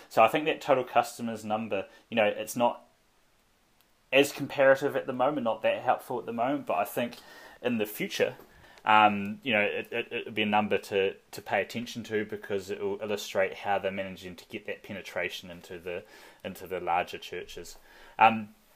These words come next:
the other key, key stat that they put out is the annualized processing volume. Um, so that increased to three billion compared to about two last year. Um, so they have, they have a longer term target or medium term target to get to ten billion over time. And obviously the, the more the merrier there as well.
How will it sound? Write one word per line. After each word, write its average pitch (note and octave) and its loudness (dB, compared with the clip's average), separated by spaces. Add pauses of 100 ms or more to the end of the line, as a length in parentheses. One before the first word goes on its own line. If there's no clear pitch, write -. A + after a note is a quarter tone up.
(240)
the B2+ 8
other C3 10
key, A#2+ 2
key A#2 -6
stat - 2
that G#2+ -8
they G2+ -2
put G#2 -4
out G2+ 2
is F#2+ -4
the G2+ 0
annualized G2 -2 (180)
processing G2+ -4
volume. G#2 -2 (420)
Um, F#2+ 2
so G2 0
that G2 0
increased F#2+ -8
to G2 -16
three F#2+ -8
billion F2+ -6
compared - -12
to F2 -12
about F2 -12
two F2+ -10
last E2 -10
year. F2 -8 (140)
Um, E2+ -4
so G2 -10
they F#2+ -2
have, F#2 -4
they G2+ 0
have F#2+ 2
a - -6
longer F2+ -4
term E2+ -14
target F2 -6
or F#2+ -14
medium F2 -10
term F2+ -12
target F2+ -6
to - -20
get - -16
to - -20
ten F2+ -14
billion F2+ -8
over E2+ -12
time. F2 -10
And F#2 -8 (380)
obviously F#2 -2
the, E2+ -4 (340)
the F#2+ -4
more F#2 -4
the E2 -10
merrier F2+ -4
there E2+ -4
as E2 -8
well. E2 -6